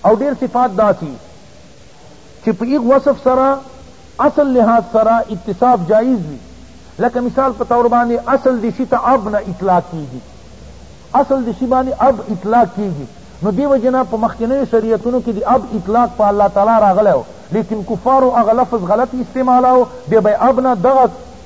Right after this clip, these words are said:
عرفي اب اخیسته چې هغه پر اولاد دي. دې وجې نه بیا په دې امت کې اب لفظ استعمال هم چې څه بند شو، چې دا امت په الله تعالی باندې د ابون اطلاق نه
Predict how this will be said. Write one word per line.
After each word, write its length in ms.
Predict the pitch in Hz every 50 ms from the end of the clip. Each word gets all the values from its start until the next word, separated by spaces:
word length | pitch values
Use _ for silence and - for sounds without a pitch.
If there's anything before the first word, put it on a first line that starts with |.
| - -
عرفي 440 | - 160 151 185 220 202 - - 277 -
اب 200 | - 240 233 -
اخیسته 440 | - 240 226 - 226 208 - 233 233
چې 80 | 165 220 226
هغه 140 | 247 220 226
پر 220 | 170 196 202 202 190 190 196
اولاد 300 | 196 196 208 214 208 185
دي. 100 | 160 147 - - - - 135
دې 80 | 175 277 269
وجې 180 | 247 208 220 226
نه 40 | 226
بیا 140 | 208 208 208
په 120 | - -
دې 240 | 202 180 240 240 - 208
امت 200 | 202 214 233 - -
کې 80 | 208 208 202 202 196 190 185 - - 214
اب 120 | 202 175
لفظ 260 | 196 226 214 - 208 175 - - 185
استعمال 400 | - - - 180 175 185 196 202
هم 180 | 175 185 190 185
چې 60 | 180 170 - -
څه 400 | 117 - - - - - - 127
بند 180 | 180 196 185 180
شو، 80 | - 170 -
چې 100 | - 180
دا 100 | 170 208 208 214 -
امت 280 | 175 202 196 196 -
په 120 | 196 190 185
الله 200 | 185 180 180 180
تعالی 280 | 180 180 180 190 190 180
باندې 220 | 185 180 175 165
د 20 | 175 -
ابون 260 | 160 165 151 190 196 196
اطلاق 460 | 185 170 - 170 175 175 180 175 175 180 175 175 170 - - - - -
نه 120 | 160 180